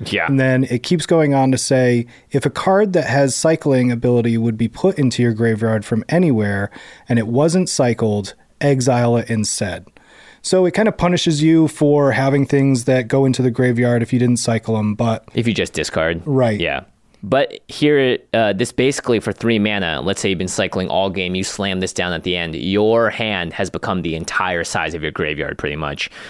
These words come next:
Speaker 1: Uh, Abandoned Sarcophagus might be one of the most powerful cards in the deck, just because you're going to be cycling the entire game long, and being able to get those cards back without having to,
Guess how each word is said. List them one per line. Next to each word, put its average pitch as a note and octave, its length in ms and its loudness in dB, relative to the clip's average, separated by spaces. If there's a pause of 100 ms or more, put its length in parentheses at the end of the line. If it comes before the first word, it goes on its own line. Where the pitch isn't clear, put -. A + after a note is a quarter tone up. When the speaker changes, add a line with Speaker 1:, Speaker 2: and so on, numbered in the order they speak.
(220)
Speaker 1:
Uh, F2 280 0
Abandoned B2+ 300 0
Sarcophagus G#2 500 -2
might G#2+ 540 0
be G#2 100 0
one G2 160 0
of F2+ 60 -2
the F#2 80 0
most F2+ 140 -2
powerful F2+ 260 -4
cards F2+ 300 -4
in G#2+ 220 0
the F#2+ 100 0
deck, F2+ 400 -4 (300)
just - 160 -4
because G2 380 -2
you're G2+ 280 0
going A#2 240 2
to A2 40 2
be A#2+ 80 2
cycling A#2 520 0
the G2 80 0
entire G2+ 280 -2
game F2+ 200 -4
long, F#2 320 0
and G#2+ 160 -2
being A2 180 0
able G#2 100 0
to G2 60 -4
get G2+ 160 -2
those F#2 140 0
cards G2+ 260 -4
back F#2+ 220 -6
without E2+ 240 -4
having D#2+ 260 -6
to, D#2+ 260 -4